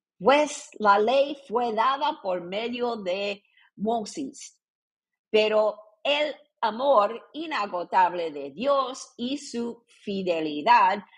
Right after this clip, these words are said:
vinieron por medio de Jesucristo. Nadie ha visto jamás Dios, pero el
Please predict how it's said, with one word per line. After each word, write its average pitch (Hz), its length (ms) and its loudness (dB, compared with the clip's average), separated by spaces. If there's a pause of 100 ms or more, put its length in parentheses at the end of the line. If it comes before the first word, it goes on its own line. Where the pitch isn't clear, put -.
(100)
vinieron 240 800 -2
por 185 360 2 (220)
medio 196 720 0
de 180 260 2
Jesucristo. 151 1000 -6 (600)
Nadie 208 800 4
ha 170 140 4
visto 202 480 2
jamás 165 600 -2
Dios, - 640 -4
pero 233 440 6
el 175 240 2